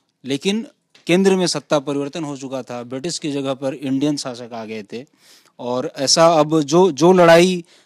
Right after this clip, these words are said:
अ, पहले देशभक्ति थी, अंग्रेजों के खिलाफ जो लड़ाई थी, अब वो लड़ाई देशद्रोह में तब्दील हो सकती थी, क्योंकि आप सरकार से लड़ रहे थे,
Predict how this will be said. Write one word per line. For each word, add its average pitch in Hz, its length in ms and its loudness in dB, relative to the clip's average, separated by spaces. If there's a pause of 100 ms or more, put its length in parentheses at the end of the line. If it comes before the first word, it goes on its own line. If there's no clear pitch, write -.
(120)
अ, 135 120 -4
पहले 151 320 -4
देशभक्ति 143 540 -4
थी, 156 160 -8
अंग्रेजों 147 460 0
के - 60 -14
खिलाफ 156 220 0
जो 147 120 -2
लड़ाई 139 300 0
थी, 151 300 -10 (440)
अब 190 120 2
वो 185 320 2
लड़ाई 170 340 2
देशद्रोह 156 560 -4
में 156 140 -2
तब्दील 135 380 -10
हो 117 120 -12
सकती 113 340 -14
थी, 160 140 -12
क्योंकि 185 300 -10
आप 180 100 -8
सरकार 151 420 -6
से 143 120 -10
लड़ 135 200 -8
रहे 127 200 -10
थे, 127 260 -14